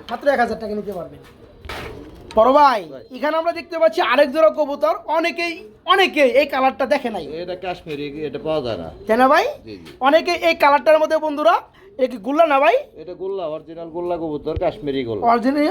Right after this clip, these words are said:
Speaker 1: অরিজিনাল গুল্লা, তবে কালার হচ্ছে কাশ্মীরি
Speaker 2: হ্যাঁ।
Speaker 1: কালার। এটার লগে আবার দুইটা ডিম আছে না ভাই?
Speaker 2: এটা একটা ডিম
Speaker 1: একটা
Speaker 2: আছে।
Speaker 1: ডিম আছে।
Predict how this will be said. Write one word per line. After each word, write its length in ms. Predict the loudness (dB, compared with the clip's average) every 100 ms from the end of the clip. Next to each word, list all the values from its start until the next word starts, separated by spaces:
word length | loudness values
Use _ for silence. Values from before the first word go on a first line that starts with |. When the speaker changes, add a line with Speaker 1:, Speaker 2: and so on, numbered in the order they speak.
| 2
Speaker 1:
অরিজিনাল 400 | 4 4 2 2
গুল্লা, 360 | 2 2 2 2 -2
তবে 180 | -6 -4
কালার 260 | -2 -2 0
হচ্ছে 220 | -2 -4
কাশ্মীরি 480 | -6 -8 -4 -2 -2
Speaker 2:
হ্যাঁ। 180 | -4 -4
Speaker 1:
কালার। 160 | -6 -12 -20 _ 4
এটার 180 | 6
লগে 140 | 6 6
আবার 120 | 4
দুইটা 180 | 4 2
ডিম 200 | 4 2
আছে 200 | 2 2
না 100 | 2
ভাই? 140 | 2
Speaker 2:
এটা 280 | 2 -4 -10
একটা 260 | -10 -10 -10
ডিম 140 | -6
Speaker 1:
একটা 120 | -2
Speaker 2:
আছে। 160 | 0 2
Speaker 1:
ডিম 160 | 2 2
আছে। 360 | 0 -4 -8